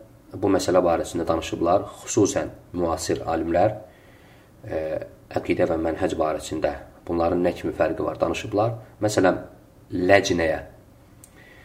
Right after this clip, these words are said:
e, ünvanlanan sualda, yəni ləcnə-i daimə,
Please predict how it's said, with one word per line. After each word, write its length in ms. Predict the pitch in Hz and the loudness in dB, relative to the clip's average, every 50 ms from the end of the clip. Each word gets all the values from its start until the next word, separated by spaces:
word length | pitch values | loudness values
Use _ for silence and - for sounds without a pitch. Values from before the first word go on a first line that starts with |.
| - - - - - | -20 -20 -20 -20 -18
e, 160 | - - 82 82 78 78 78 80 - - - - - - - - | -8 -4 -4 -2 -2 -2 -2 -4 -4 -6 -12 -18 -20 -8 -2 0
ünvanlanan 680 | 92 92 87 90 87 85 85 85 85 85 87 85 76 - - - - | 2 4 6 6 6 6 6 4 4 4 4 4 2 -2 -8 -16 -10
sualda, 540 | - - - 95 85 82 80 78 80 80 90 101 - - - - | -8 2 4 6 6 6 6 4 4 6 6 6 4 0 -10 -10
yəni 180 | 90 82 85 82 | -6 -4 0 2
ləcnə-i 440 | 90 92 85 87 82 80 - - - 80 | 2 2 2 0 -6 -8 -10 -12 0 2
daimə, 400 | 92 85 82 82 82 80 80 80 | 2 2 2 -2 -4 -6 -6 -10